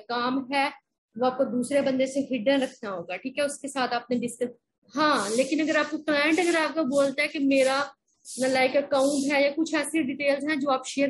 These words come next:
कर सकते हैं, तो आप definitely वो चीज़ें share कर सकते हैं, ठीक है। लेकिन product देना ये जो है वो एक अच्छी चीज़ नहीं है, ठीक है। आप उसको बताओगे बकायदा, ये आपने अपने client को satisfy करना है। इस video को देखने के बाद definitely आपको presentation client को देना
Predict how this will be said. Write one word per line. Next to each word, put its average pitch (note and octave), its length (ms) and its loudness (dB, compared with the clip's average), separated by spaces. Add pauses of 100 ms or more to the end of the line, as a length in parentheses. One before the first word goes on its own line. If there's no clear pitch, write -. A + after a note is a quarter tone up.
कर B3 140 2
सकते C#4 280 -8
हैं, C#4 100 -4
तो C#4+ 80 0
आप A#3+ 180 2
definitely B3 540 -2
वो A#3 100 2
चीज़ें A#3 240 -12
share A#3 280 0 (100)
कर G#3 120 0
सकते - 340 -12
हैं, F#3+ 100 -6
ठीक C4+ 180 -6
है। C4 60 0 (420)
लेकिन C#4 500 2 (200)
product C4 400 2
देना C4+ 340 2 (480)
ये C4 360 4
जो A3+ 240 0
है A#3+ 120 2
वो A3 60 2
एक A3 120 0
अच्छी A3 200 -4
चीज़ A3+ 260 -4
नहीं G#3 260 -6
है, G3+ 140 -12 (840)
ठीक C4+ 100 -2
है। D4 60 2
आप C4+ 200 2
उसको C4 220 -6
बताओगे B3 480 2
बकायदा, G3+ 400 -4
ये F#3 220 -6 (1600)
आपने C#4 280 2
अपने D4+ 100 0
client C#4+ 240 -2
को D#4 80 -4
satisfy C4 580 -2
करना G#3 220 -4
है। - 140 -6
इस - 180 -4
video E4+ 200 0
को E4+ 100 0
देखने D4+ 280 0
के D4+ 80 -2
बाद D4 240 0
definitely D4 500 0
आपको C#4+ 220 -2
presentation C4+ 640 -2
client B3+ 300 2
को C4+ 80 -2
देना B3+ 300 0